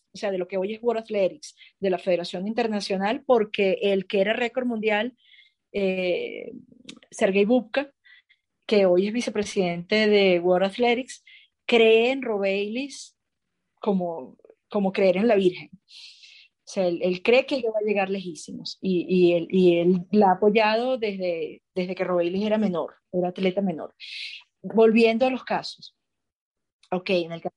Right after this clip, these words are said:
de Yulimar, en el caso de Yulimar hay que abonar definitivamente algo al ministerio. En el caso de Antonio, lo de Antonio es un atleta que siempre ha, ha hecho la gestión de su propia carrera. Un atleta que es un gerente,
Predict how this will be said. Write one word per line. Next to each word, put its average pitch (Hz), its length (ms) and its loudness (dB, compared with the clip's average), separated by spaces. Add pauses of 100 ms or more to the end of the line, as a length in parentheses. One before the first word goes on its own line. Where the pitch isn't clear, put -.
de 240 100 -8
Yulimar, 220 460 0 (880)
en 233 180 -2
el 220 100 0
caso 311 200 -16
de 320 100 -2
Yulimar 254 300 4
hay 339 80 2
que 240 100 0
abonar 208 420 0
definitivamente 214 760 -4
algo 180 260 0
al 190 60 -2
ministerio. 170 420 -8 (540)
En 214 80 2
el 214 80 0
caso 220 240 0
de 285 40 0
Antonio, 262 440 0
lo 214 140 -2
de 208 60 2
Antonio 214 640 -4 (120)
es 220 360 0
un 240 140 0
atleta 262 580 0 (100)
que 202 200 -8
siempre 269 720 0
ha, 214 400 -2 (720)
ha 202 260 0
hecho 233 320 0 (340)
la 226 160 0
gestión 220 400 0
de 240 80 -4
su - 160 -6
propia 196 260 -4
carrera. 180 440 -6
Un 214 140 0
atleta 247 340 0
que 269 100 -6
es 226 60 -6
un 226 160 -8
gerente, 202 500 0